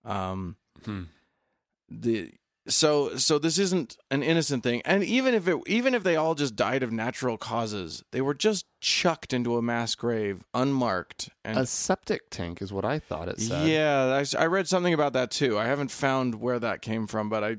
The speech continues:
Speaker 1: I did. It's not in, it's not listed as that in several of the articles that I read, but I did
Speaker 2: Huh.
Speaker 1: see that somewhere. So
Speaker 2: Huh.
Speaker 1: no matter what,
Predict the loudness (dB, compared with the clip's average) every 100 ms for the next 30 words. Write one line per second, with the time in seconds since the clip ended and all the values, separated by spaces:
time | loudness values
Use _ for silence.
0 | -6 -6 -4 -4 -4 -6 -18 _ _ -8
1 | -6 0 2 4 4 2 0 _ -10 0
2 | 0 0 0 -2 -2 -2 0 2 2 0
3 | 0 0 2 0 0 0 0 -2 -4 -2
4 | -2 0 -2 0 0 0 -2 -4 -2 0
5 | -2 -4 -6 -8 -8 -4 0 0 -2 -12
6 | -20 -20 -20 _ _ _ _ 0 2 4
7 | 2 2 0 -2